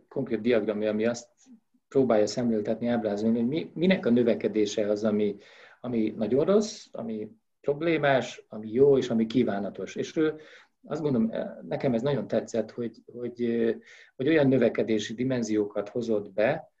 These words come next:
amelyek azt mondják, hogy a növekedés az nem feltétlenül csak pénzben mérhető, ö, hanem akár mondjuk a lelki típusú növekedés, az embereknek a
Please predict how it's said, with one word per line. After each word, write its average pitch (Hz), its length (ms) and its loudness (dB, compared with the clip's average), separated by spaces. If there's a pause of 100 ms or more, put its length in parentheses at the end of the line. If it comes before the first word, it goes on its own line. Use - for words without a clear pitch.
(300)
amelyek 123 340 -4
azt - 160 -4
mondják, 123 360 0
hogy 123 140 -8
a 123 140 -4
növekedés 113 760 -2
az 117 160 -2
nem 104 340 -6
feltétlenül 104 680 -8
csak - 280 -10 (120)
pénzben 101 320 -12
mérhető, 151 580 -2 (440)
ö, 110 600 -4 (140)
hanem 127 520 -2
akár 113 440 -2
mondjuk 101 460 -10
a 95 280 -2 (480)
lelki 110 480 0
típusú 110 440 -12
növekedés, 101 600 -6
az 104 100 -4
embereknek 104 640 -4
a 95 240 -14